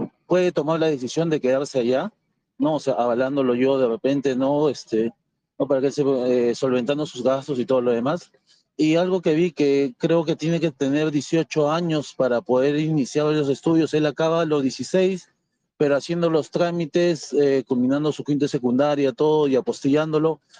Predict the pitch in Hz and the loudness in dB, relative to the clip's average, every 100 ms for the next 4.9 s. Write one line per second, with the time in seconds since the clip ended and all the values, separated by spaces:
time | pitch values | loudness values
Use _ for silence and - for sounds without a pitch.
0 | _ _ _ - 139 135 139 135 156 165 | _ _ _ -2 0 0 -2 0 2 0
1 | 160 147 131 120 - 139 147 147 139 127 | 0 0 0 -2 -2 0 2 0 0 0
2 | 117 120 147 135 143 147 151 127 131 135 | -2 -4 -4 0 0 0 -2 -2 0 0
3 | 139 135 123 117 151 151 190 202 - 127 | 0 -2 -2 0 0 2 -2 -2 -2 -2
4 | 147 143 135 123 - 165 151 170 | -2 -2 -2 -2 -2 -2 0 -4